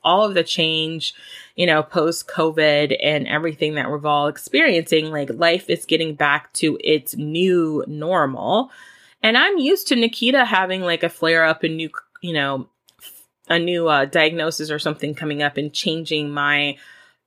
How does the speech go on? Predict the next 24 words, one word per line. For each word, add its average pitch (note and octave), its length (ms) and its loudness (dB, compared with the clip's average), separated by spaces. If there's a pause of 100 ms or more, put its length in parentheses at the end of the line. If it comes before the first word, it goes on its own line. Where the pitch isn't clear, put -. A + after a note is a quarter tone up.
(120)
normal D#3 540 2
to - 200 -4
a D3 80 2
new C#4+ 240 2
normal, D3 420 2
but E3 200 0
the G3 100 2
whole A#3+ 340 0
world F3+ 420 2
is D3+ 220 -2
on D3+ 140 0
a C3 60 -4
whole D3 440 -4
state - 460 0
of F3 120 0
<laughs> E3+ 100 0
new F3+ 180 2
normal E3+ 680 2 (360)
thanks D#3+ 340 0
to C#3+ 240 -4
a D3 80 -2
pandemic. G3 580 2
And F#3 220 0
so F#3 460 2